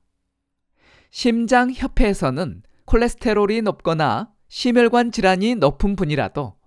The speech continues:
계란을 완전히 멀리할 필요는 없다고 말하고 있습니다. 실제로 최근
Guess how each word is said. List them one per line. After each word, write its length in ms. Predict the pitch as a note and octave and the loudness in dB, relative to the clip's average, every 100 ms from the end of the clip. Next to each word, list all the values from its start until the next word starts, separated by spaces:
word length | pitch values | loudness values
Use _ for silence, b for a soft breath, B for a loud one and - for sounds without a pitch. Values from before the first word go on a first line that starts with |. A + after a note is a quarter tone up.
| _ | _
계란을 520 | - G#3+ G3 F#3+ A3 A#3+ | 2 4 6 4 2 2
완전히 580 | B2+ D3 D#3 G3 G#3+ | 2 2 2 2 2
멀리할 460 | G3+ D#3 F3+ G3+ G3 | 2 4 4 6 4
필요는 420 | G3 - G3 G#3 | 4 2 0 -2
없다고 640 | F#3+ - D3+ C#3+ B2 F#2+ D#3 | -2 -2 -2 0 -2 -4 0
말하고 340 | B2+ D#3 D#3 C#3+ | 2 2 2 -2
있습니다. 600 | - G#2+ G2 F2 F#2+ _ _ _ _ _ _ _ _ b b b b | -8 -12 -12 -12 -16 _ _ _ _ _ _ _ _ b b b b
실제로 540 | - A#3+ A3+ A3+ A#3+ | -2 -2 2 4 4
최근 680 | - - C4+ - F#3+ D#3 | 0 -2 -2 0 0 0